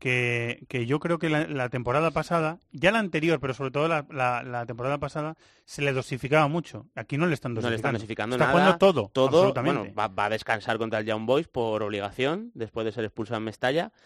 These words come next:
Speaker 2: Y además le
Speaker 1: Sí, en Champions no
Speaker 2: preguntaron
Speaker 1: puede jugar,
Speaker 2: Sí.
Speaker 1: claro. Solo un partido, ¿eh? Solo
Speaker 2: Sí,
Speaker 1: tiene un
Speaker 2: solo es
Speaker 1: partido
Speaker 2: un
Speaker 1: de
Speaker 2: partido,
Speaker 1: sanción.
Speaker 2: exactamente.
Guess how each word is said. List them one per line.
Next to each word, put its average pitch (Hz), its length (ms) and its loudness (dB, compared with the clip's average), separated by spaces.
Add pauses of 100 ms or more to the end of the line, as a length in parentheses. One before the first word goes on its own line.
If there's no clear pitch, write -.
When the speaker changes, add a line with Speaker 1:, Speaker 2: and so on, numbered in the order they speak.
(480)
Speaker 2:
Y 135 100 2
además 127 280 4
le 185 120 4
Speaker 1:
Sí, 160 80 0
en 156 60 4
Champions 131 60 2 (140)
no 135 60 -4
Speaker 2:
preguntaron 160 240 4
Speaker 1:
puede 127 140 2
jugar, 131 260 -2
Speaker 2:
Sí. - 80 -12
Speaker 1:
claro. 135 180 -2
Solo 196 220 2
un 226 60 0
partido, 147 380 2
¿eh? 202 100 -4 (260)
Solo 156 200 2
Speaker 2:
Sí, 165 40 0
Speaker 1:
tiene 180 120 6
un 185 60 4
Speaker 2:
solo 175 100 8
es 165 80 4
Speaker 1:
partido 170 80 6
Speaker 2:
un 160 60 6
Speaker 1:
de 156 40 8
Speaker 2:
partido, 135 200 4
Speaker 1:
sanción. 101 140 0
Speaker 2:
exactamente. 110 480 -6